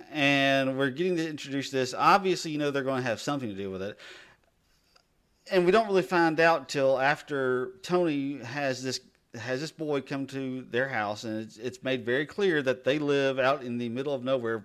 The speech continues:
way far away from everybody else. Uh, but they're not going to move. And you, did you pick up on the fact that they probably had something similar to the Yorks in, early on in this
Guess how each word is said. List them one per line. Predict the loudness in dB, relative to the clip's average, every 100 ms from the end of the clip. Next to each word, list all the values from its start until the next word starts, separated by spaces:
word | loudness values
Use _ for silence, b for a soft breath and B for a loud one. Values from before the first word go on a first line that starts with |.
| -6
way | 4 6 6
far | 2 0
away | 2 -2
from | -2
everybody | -8 -4 -6 -6
else. | -8 -10 -12 B B B B -12
Uh, | -4 -2 -2 -6 -14 -20 -20 -2
but | 0 0 -4 _ _ _ -2
they're | 0
not | 0 -4 -4
going | -4
to | -2
move. | -4 -4
And | -6 -8 -12 _ _
you, | -12 -12 -16 -20 -12
did | -4
you | -4
pick | -4 -2 -2
up | 0
on | 0
the | 4
fact | 6 6
that | 4
they | 2 2
probably | 0 -2 0
had | 2 2
something | 0 -2 -2
similar | -2 0 2 2
to | 0 0 -2 B B B _ -20 -14
the | -4 -2
Yorks | 2 0 -2 -6 -10 -6
in, | -2 -2 -2 -6 -12 _ _ _ _ _
early | 2 4 2
on | 2
in | 0
this | -2 -6